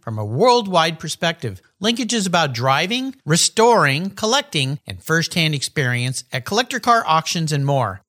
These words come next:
They bring you real-world values plus rational, experienced opinions on the current markets. They cover the automotive world and the people who share our passions.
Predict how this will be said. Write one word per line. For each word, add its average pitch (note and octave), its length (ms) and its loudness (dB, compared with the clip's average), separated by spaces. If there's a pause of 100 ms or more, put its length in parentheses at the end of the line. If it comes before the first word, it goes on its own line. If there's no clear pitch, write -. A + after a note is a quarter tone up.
(120)
They F3 80 2
bring A#3+ 240 2
you A3 120 2
real-world C4 760 2
values D#3 500 0
plus A#3+ 580 0 (160)
rational, E3 720 -4
experienced E3+ 600 -2
opinions C3+ 560 -4 (320)
on D3 220 0
the F#3+ 80 -6
current E3 320 -4
markets. A3+ 520 0 (180)
They E3 120 -2
cover B3 300 0
the G#3 160 2
automotive A3 480 0
world G#3+ 480 2
and B3+ 260 0
the C#4+ 60 -4
people B2+ 480 -2
who D#3 160 -4
share B2 340 0
our A2+ 180 0
passions. A2+ 640 -8